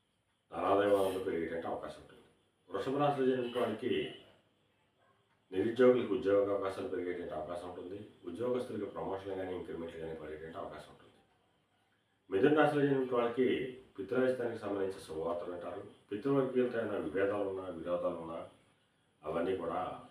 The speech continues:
సమసిపోయేటువంటి అవకాశం ఉంటుంది. కర్కాటక రాశిలో జన్మించిన వాళ్ళకి అతి సామాన్యంగా ఉంటుంది,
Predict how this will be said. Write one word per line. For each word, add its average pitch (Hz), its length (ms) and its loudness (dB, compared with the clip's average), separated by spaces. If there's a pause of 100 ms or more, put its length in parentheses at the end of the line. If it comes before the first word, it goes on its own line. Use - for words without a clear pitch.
సమసిపోయేటువంటి - 720 -6
అవకాశం - 320 -10
ఉంటుంది. - 260 -20 (1900)
కర్కాటక 143 440 6
రాశిలో 143 260 0
జన్మించిన 127 320 2
వాళ్ళకి 120 280 4 (380)
అతి 95 240 -8
సామాన్యంగా 87 500 -4
ఉంటుంది, 85 300 -12